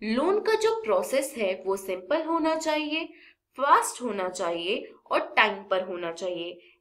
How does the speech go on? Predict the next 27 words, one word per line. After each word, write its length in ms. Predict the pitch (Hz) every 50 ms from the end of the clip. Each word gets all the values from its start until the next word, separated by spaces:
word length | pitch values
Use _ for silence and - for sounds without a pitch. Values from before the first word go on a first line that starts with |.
| _ -
ऐसा 300 | 220 226 226 - 339 359
नहीं 360 | 294 247 226 226 302 349 359
होना 320 | 285 269 214 196 185 185
चाहिए 440 | 180 - 233 208 196 190 185 208 254
कि 200 | 254 262 302 285
loan 400 | 240 202 170 170 185 233 277 -
की 120 | - 349
requirement 960 | 302 233 220 226 - - 196 185 180 202 254 302 311 285 214 175 160 - - - - - - - _ _ _
किसी 280 | 277 262 - - 214
person 520 | 202 - - 247 294 359 370 - 392 381 349
को 140 | - 370 370
अभी 480 | - - - 180 175 - - 226 254
है 400 | 254 240 254 247 269 269 - - _ _ _ _ -
और 140 | 190 185
उसको 920 | - - - - 294 - - - - - 185 180 175 180 180 - - - _ 196
वो 120 | 190 185
loan 580 | 180 180 175 170 170 190 269 330 349 - - - - _ _ _ _ _ _ _ _ _ _ _
फ्यूचर 500 | - 311 339 359 359 370 - 415 415 415
में 120 | 403 403 392
किसी 280 | - 339 330 - 330
डेट 440 | 294 233 - 190 185 180 180 - -
पर 180 | 170 170 170 170
मिलता 280 | 170 165 156 - -
है, 340 | 170 175 180 170 160 - - _ -
जब 140 | - 180 202
उसे 540 | - - 202 202 202 - 262 285 - - -
उस 180 | - 330 -